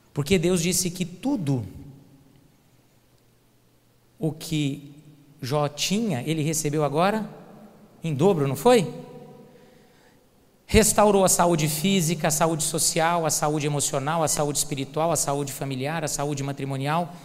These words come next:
e a saúde pessoal dele. Deus restaurou todas as coisas. O capítulo quarenta e dois diz que o Senhor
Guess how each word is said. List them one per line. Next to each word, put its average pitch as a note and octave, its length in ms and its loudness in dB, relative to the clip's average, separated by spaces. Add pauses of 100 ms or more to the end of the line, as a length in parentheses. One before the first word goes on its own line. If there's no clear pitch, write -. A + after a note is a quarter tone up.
(240)
e D3 60 0
a C#3 40 2
saúde D3 320 0
pessoal D3+ 420 -4
dele. C#3 320 -6 (1500)
Deus E3 300 4
restaurou D#3+ 760 2 (340)
todas F3 300 0
as C#3 140 2
coisas. - 680 -4 (1900)
O - 60 -18
capítulo F#3 320 0
quarenta F3+ 280 4
e D3 60 2
dois E3 300 2
diz F3+ 180 2
que F#3 160 -4
o E3+ 60 2
Senhor E3+ 600 2